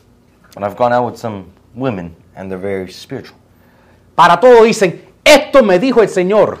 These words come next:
Speaker 1: For everything you say, "This the Lord said."
Speaker 2: Oye, ¿cómo tú discutes con alguien cuando te dice, "El Señor me dijo esto"?
Speaker 1: How are you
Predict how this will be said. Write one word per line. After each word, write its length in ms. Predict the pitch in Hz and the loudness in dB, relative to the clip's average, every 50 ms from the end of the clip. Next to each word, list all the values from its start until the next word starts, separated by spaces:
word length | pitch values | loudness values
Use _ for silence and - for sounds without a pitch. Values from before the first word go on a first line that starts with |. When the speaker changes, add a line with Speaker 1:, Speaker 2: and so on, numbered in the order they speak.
| - - | -14 -14
Speaker 1:
For 140 | - 92 92 | -10 -10 -10
everything 220 | 92 92 101 101 | -8 -10 -10 -10
you 40 | 98 | -10
say, 160 | - 110 107 | -10 -12 -12
"This 240 | 90 104 117 113 - | -10 -10 -12 -12 -10
the 100 | - 104 | -12 -8
Lord 220 | 107 135 160 165 | -6 -6 -6 -8
said." 220 | 160 - 175 104 - - _ _ _ _ _ _ | -8 -8 -10 -10 -10 -12 _ _ _ _ _ _
Speaker 2:
Oye, 220 | - 190 240 196 - | -6 -6 -6 -4 -4
¿cómo 240 | - 196 240 269 269 | -4 -2 0 0 0
tú 100 | 277 262 | 0 0
discutes 380 | 226 214 - - 247 240 - 202 | -2 -2 -2 -4 -10 -6 -6 -6
con 160 | - 196 202 | -4 -4 -4
alguien 220 | 214 214 196 196 | -4 -4 -4 -6
cuando 220 | 180 180 165 156 139 | -4 -4 -4 -2 -2
te 60 | 160 | -2
dice, 400 | 165 202 196 202 - 196 196 - - - - | -2 -2 -4 -2 -4 -4 -4 -6 -14 -12 -4
"El 260 | - 151 151 151 135 | 0 2 2 2 2
Señor 640 | - - 180 165 160 160 170 208 254 302 294 262 208 | 0 2 2 4 4 4 6 6 8 8 8 6 4
me 260 | 202 190 190 190 185 | 4 6 6 6 6
dijo 400 | 160 190 269 285 269 208 - 160 151 156 190 226 - - - - _ _ _ _ _ _ _ - | 6 6 6 6 6 6 6 6 6 6 6 4 2 -2 -12 -20 _ _ _ _ _ _ _ 2
esto"? 500 | 196 196 180 - - - - 110 85 82 - - - | 4 4 4 2 0 -8 -6 -6 -6 -8 -12 -20 -12
Speaker 1:
How 60 | 82 | -8
are 120 | 95 101 | -6 -6
you 60 | 107 | -6